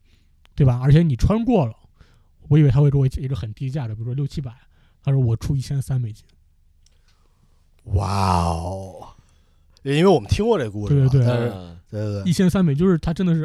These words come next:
Speaker 1: 爱到不行，对这双鞋。
Speaker 2: 嗯。
Speaker 1: 然后我想想，我说我又不舍得穿，而且他也满足了我的虚荣心的一些需求，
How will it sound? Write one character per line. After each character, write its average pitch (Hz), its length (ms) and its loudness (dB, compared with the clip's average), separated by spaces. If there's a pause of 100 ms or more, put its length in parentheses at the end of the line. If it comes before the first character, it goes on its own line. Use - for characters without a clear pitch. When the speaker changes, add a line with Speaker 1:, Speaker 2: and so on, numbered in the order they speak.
(100)
Speaker 1:
爱 165 160 -6
到 135 100 -6
不 131 140 -6
行， 107 320 -12 (220)
对 123 160 -6
这 135 60 -2
双 123 180 0
鞋。 110 180 -8
Speaker 2:
嗯。 98 60 -8
Speaker 1:
然 117 100 -2
后 151 240 0 (580)
我 143 80 -10
想 151 140 -6
想， 165 100 -6
我 139 80 -4
说 156 80 -4
我 151 120 -6
又 135 80 -6
不 - 100 4
舍 143 140 -2
得 135 100 -4
穿， 165 400 -2
而 143 100 -2
且 151 300 0 (400)
他 - 140 -8
也 165 120 0
满 143 300 0
足 147 160 -2
了 160 80 0
我 123 140 -2
的 113 80 -2
虚 - 240 -6
荣 151 140 -2
心 160 140 -6
的 151 80 -8
一 131 60 -8
些 143 180 -10
需 175 280 -10
求， 107 340 -14